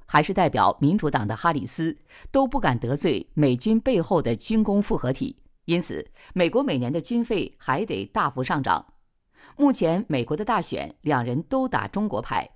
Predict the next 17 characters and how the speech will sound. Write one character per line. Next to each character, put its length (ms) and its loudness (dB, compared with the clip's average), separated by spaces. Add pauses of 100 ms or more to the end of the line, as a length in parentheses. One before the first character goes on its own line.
(380)
这 180 6
不 140 0
过 160 2
是 120 -2
为 140 2
了 320 0
在 220 4
大 220 2
选 220 -2
前 360 0
煽 260 2
动 180 2
选 240 -2
民 140 -2
的 80 0
情 240 -2
绪， 300 -4